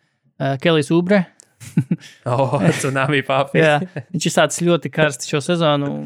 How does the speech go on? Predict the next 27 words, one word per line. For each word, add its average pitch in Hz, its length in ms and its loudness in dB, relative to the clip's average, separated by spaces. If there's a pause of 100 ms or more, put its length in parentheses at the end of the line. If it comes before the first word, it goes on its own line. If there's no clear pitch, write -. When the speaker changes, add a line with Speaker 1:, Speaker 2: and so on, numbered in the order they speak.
(140)
Speaker 1:
Eh, 151 180 -8
Tsunami 165 260 0
Papi, 160 300 0
kurš 135 280 -10
Warriors 143 300 -2
izmaksāja 147 380 -4
astoņdesmit 147 400 -2
miljonus, 156 400 -2 (420)
eh, 147 300 0
sācis 147 420 -2
ar 143 140 -2
divdesmit 151 300 -2
piecās 147 260 -2
minūtēs 143 560 -4
pieciem 156 360 -2
koma 143 120 -4
septiņiem 156 340 -2
punktiem. 151 460 -2 (640)
Un, 151 480 4 (520)
get 147 220 0
this, 143 400 -2 (360)
mīnus 160 360 2
divi 151 160 2
koma 143 180 -4
četri 151 320 -2
P 147 220 -2
R. 139 320 -2